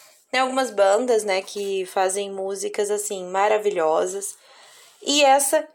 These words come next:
é uma. Meus alunos, né, pra quem é meu aluno e escuta os,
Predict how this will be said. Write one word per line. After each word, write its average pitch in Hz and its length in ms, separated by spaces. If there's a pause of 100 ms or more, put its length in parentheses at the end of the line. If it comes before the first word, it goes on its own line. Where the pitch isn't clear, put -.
é 302 140
uma. 220 400 (140)
Meus 233 180
alunos, 233 560
né, 190 180
pra 196 140
quem 202 160
é 196 40
meu 208 140
aluno 196 440
e - 20
escuta 196 340
os, - 140